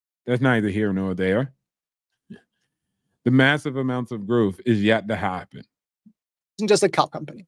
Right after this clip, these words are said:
Speaker 2: They position themselves at the intersection of multiple high-growth industries, electric vehicles, energy storage, solar power, artificial intelligence, a robot for everybody. And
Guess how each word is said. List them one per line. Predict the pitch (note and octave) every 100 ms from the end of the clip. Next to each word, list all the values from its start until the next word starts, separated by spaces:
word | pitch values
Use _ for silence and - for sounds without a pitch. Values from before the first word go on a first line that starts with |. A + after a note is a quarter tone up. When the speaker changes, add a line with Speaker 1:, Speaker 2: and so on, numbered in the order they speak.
| -
Speaker 2:
They | D3
position | D3+ G#3+ A3
themselves | G3+ F#3 F#3 F#3
at | F3
the | -
intersection | A3+ G3 F#3 F#3+ -
of | E3 D3+
multiple | E3 G3+ F3+ F#3+
high-growth | E3+ F3+ F3 E3
industries, | E3+ D3+ - D#3
electric | D3+ C#3 E3 F3+ C#3
vehicles, | D#3 D#3+ D#3+ - - _ F#3+
energy | E3 D3+
storage, | D#3+ - D#3 D#3 - -
solar | - E3 D#3+
power, | D#3+ E3+ D3 D3+ D3 -
artificial | D3+ D3 - -
intelligence, | F3+ E3 E3 D#3+ D#3+ D#3+ - _
a | D3+
robot | C#3+ E3+ E3 F3+
for | - D#3
everybody. | D3+ C#3+ C#3+ D3 D3 - -
And | F3 F#3+ F#3+ -